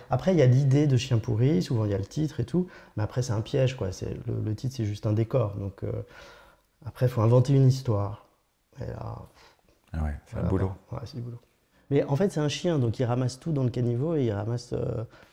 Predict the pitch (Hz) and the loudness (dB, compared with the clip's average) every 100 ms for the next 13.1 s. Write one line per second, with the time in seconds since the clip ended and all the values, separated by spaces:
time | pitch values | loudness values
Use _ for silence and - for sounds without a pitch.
0 | _ - 123 113 107 113 123 123 110 107 | _ -2 0 2 2 2 2 2 2 -2
1 | - 107 - 110 - 139 185 175 123 113 | -4 -8 -4 -4 0 2 2 2 2 0
2 | 107 - - 104 101 - 110 139 143 104 | -2 -8 -8 -6 -6 -6 -6 -2 -4 -6
3 | 107 110 113 110 98 101 104 - - - | -6 -4 -2 -4 -6 -6 -8 -12 -20 -20
4 | - _ - 110 107 98 104 104 104 104 | -20 _ -4 0 0 0 0 2 0 0
5 | 123 135 143 113 101 101 101 104 - - | 2 2 2 0 -2 -2 -4 -6 -8 -8
6 | 98 104 127 135 98 92 - 95 - _ | -4 -2 0 -2 -4 -6 -6 -8 -10 _
7 | - 92 95 98 - _ - 110 - 117 | -12 -8 -8 -12 -18 _ -20 -20 -20 -8
8 | 117 123 117 120 117 _ _ _ 110 - | 0 0 0 -4 -8 _ _ _ -6 -4
9 | 101 95 113 117 131 147 117 104 113 _ | -6 -2 0 2 0 0 -2 -4 -12 _
10 | _ _ _ _ _ _ - 104 120 120 | _ _ _ _ _ _ -2 0 2 2
11 | 117 120 113 110 - 113 135 120 101 117 | 2 0 -4 -4 -4 -2 0 0 -2 0
12 | 117 117 104 107 92 - 120 127 110 98 | 0 0 -4 -6 -6 -2 -2 -2 -2 -4
13 | 101 | -8